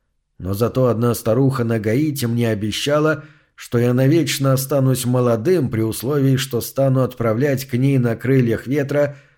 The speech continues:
души маленьких детей. Так я и делал. Целовал их, высасывал души и посылал по ветру на Гаити.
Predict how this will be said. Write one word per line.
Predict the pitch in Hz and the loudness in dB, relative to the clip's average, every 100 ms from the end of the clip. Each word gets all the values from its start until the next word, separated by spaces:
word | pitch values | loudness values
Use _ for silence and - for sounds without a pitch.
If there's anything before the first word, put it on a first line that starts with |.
| _ - | _ -8
души | 90 156 147 139 | 0 2 2 0
маленьких | 135 117 131 131 123 113 120 110 | 2 2 2 2 0 -2 -2 -2
детей. | 107 98 117 113 85 71 _ _ _ _ _ _ | -4 -4 -4 -2 -2 -6 _ _ _ _ _ _
Так | 92 98 110 | -4 -2 -2
я | 123 135 | 0 2
и | 143 | 0
делал. | 107 107 110 113 120 131 - _ _ _ - | 0 0 0 0 -2 -6 -18 _ _ _ -8
Целовал | 104 92 85 104 123 135 | -4 -2 0 0 2 2
их, | 143 - - _ _ _ | 0 -6 -20 _ _ _
высасывал | 73 101 - 113 107 104 95 92 | -6 -6 -2 -2 -2 -4 -4 -2
души | 104 131 135 143 139 - _ _ _ _ | 0 0 0 -4 -6 -18 _ _ _ _
и | - | -18
посылал | 76 - - 101 127 127 - | -12 -8 -4 0 2 2 0
по | 120 131 | 0 2
ветру | 120 120 117 | 0 -2 -4
на | 113 110 | -4 -2
Гаити. | 107 107 123 127 - - | -2 -2 -2 -4 -6 -14